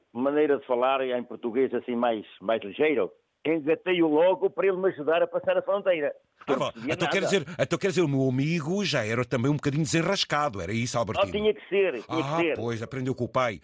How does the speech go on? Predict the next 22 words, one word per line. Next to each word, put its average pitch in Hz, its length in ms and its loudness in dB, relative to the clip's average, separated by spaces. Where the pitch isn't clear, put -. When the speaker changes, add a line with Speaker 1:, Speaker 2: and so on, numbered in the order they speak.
Speaker 1:
Então 180 160 2
eu 208 160 4
pedi-lhe 190 340 -2
como 190 180 -2
é 190 80 2
que, 156 280 -10
como 165 120 0
é - 40 0
que 190 100 0
ele 175 100 2
fazia 170 300 2
para 170 100 -6
passar 156 300 0
a 139 40 0
fronteira. 120 400 0
Disse, 147 100 -4
"Ah, 165 60 0
eu 160 120 -2
vou 127 160 0
alugar 131 240 0
um 156 80 -4
táxi." 131 320 -4